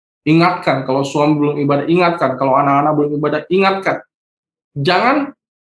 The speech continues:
mencintai diri sendiri seperti ayat dua tadi. Manusia akan mencintai diri sendiri, tidak peduli dengan sekitarnya. Jangan, Saudara. Kita saling mengingatkan untuk kita supaya semua tetap beribadah. Ya, Bapak, Ibu, Saudara punya anak mungkin di luar kota, ingatkan.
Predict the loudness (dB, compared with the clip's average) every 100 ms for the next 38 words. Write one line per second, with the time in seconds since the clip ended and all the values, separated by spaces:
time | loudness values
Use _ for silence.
0 | -6 0 2 2 2 2 2 2 0 0
1 | 2 2 2 0 -4 -2 0 0 2 0
2 | 0 -2 0 2 2 2 -2 0 0 0
3 | -2 0 0 0 -2 -2 -2 0 2 2
4 | 2 2 2 2 2 0 0 -4 -8 -4
5 | -2 -2 -2 -2 -2 -4 -8 -12 -8 -8
6 | -10 _ _ _ _ -8 -2 0 2 2
7 | 2 2 2 4 2 0 -2 -4 -6 -10
8 | -4 -2 -4 -4 0 0 0 -4 _ _
9 | -8 0 2 4 4 2 0 0 -2 -4
10 | -4 0 2 2 2 2 0 -2 -12 _
11 | _ -4 -2 -2 -2 -2 -2 -2 0 2
12 | 2 2 0 2 2 0 -2 0 2 2
13 | 2 0 -2 -4 -4 -2 0 2 0 -6
14 | -10